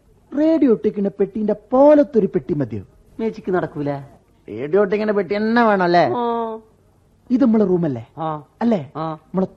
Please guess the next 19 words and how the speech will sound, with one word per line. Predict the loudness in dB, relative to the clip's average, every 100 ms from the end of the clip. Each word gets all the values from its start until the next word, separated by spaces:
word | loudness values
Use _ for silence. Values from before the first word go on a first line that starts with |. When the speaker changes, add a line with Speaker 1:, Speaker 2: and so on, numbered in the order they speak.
| -4
Speaker 1:
തൊട്ടടുത്ത | -2 0 0 0
റൂമിലാരാ? | -2 0 -2 -2 -6 -12 _ _
Speaker 2:
തൊട്ടടുത്ത്, | -20 _ -16 -16 -14 -12 -12 -14 -18 _ _ _ _ _
ആ, | -20 -20 -20 -14 -8
കരുണാകരൻ. | -6 -4 -4 -4 -6 -10 -10
Speaker 1:
ഛേ, | -10 -12 _ _
അയാളെ | -4 0 0 0
കാര്യം | 0 0
വിട്. | -6 -10 -14 _ -14
Speaker 2:
ആ. | -12 -14 _ -2
Speaker 1:
അതിന്റെ | 2 2
അടുത്ത | 2 0
റൂമിലാരാ? | 0 0 -2 -4 -8 -18 _ _ _ -2
Speaker 2:
ഗോപാലകൃഷ്ണൻ | 0 2 0 -2 -4 -4
മാഷ്. | -4 -4 -6 -6 -12 -18
Speaker 1:
ഗോപാലകൃഷ്ണൻ | -8 -4 -2 2 2 2 -2 -6 -4
മാഷ് | -6 -6
വേറൊരു | -4 0 4 4 4
മാഷാണോ? | 0 -4 -4 -6 -6